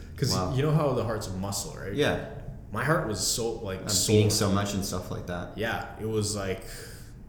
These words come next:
Speaker 1: it's just like how you work your legs or your arms. My
Speaker 2: Mm-hmm.
Speaker 1: freaking heart was sore. And that was, like, a real scare-, scary time. Um,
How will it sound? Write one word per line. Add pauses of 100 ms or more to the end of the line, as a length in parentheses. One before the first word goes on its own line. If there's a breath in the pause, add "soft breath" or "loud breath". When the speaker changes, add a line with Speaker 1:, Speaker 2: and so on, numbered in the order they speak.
(200)
Speaker 1:
it's
just
like
how
you
work
your
legs
or
your
arms. (100)
My
Speaker 2:
Mm-hmm.
Speaker 1:
freaking
heart
was
sore. (280 loud breath)
And
that
was,
like,
a (180)
real
scare-,
scary
time. (600 loud breath)
Um,